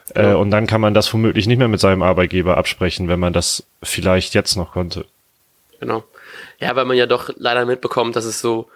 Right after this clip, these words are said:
Speaker 1: ich weiß nicht, ob es auch nur so ein Gefühl ist, man ist da jetzt vielleicht so ein bisschen mehr so drauf bedacht, darauf zu achten,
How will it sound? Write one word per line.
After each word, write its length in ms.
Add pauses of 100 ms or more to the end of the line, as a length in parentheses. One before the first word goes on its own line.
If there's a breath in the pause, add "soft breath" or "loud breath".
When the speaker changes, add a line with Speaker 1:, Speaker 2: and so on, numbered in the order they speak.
(500 soft breath)
Speaker 1:
ich 80
weiß 160
nicht, 120
ob 60
es 80
auch 120
nur 240
so 80
ein 120
Gefühl 340
ist, 380
man 140
ist 140
da 60
jetzt 140
vielleicht 200
so 100
ein 80
bisschen 300
mehr 200
so 340 (260 loud breath)
drauf 220
bedacht, 340 (180)
darauf 260
zu 120
achten, 360